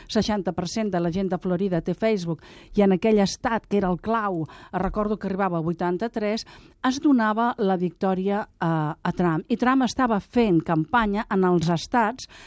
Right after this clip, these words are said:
com si diguéssim que estaven vacil·lant entre Clinton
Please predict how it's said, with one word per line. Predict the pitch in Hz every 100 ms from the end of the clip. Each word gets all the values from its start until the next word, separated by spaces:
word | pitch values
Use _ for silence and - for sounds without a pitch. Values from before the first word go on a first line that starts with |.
| -
com | 220
si | 202 214
diguéssim | 208 202 202 254
que | 214
estaven | - 220 240 208
vacil·lant | 196 - 208 202 170 147 - - -
entre | 180 180 170 175
Clinton | 240 247 240 262 262